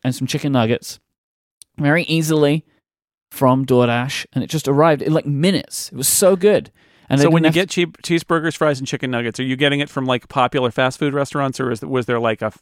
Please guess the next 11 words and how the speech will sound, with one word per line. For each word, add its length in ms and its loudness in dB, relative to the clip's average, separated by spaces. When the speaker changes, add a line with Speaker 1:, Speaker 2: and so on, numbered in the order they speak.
Speaker 2:
a 120 -6
nicer, 720 -6
higher 300 -2
quality, 760 -4
uh, 360 -10
place 280 -12
that 120 -18
you 80 -20
got 200 -16
them 120 -20
from? 200 -18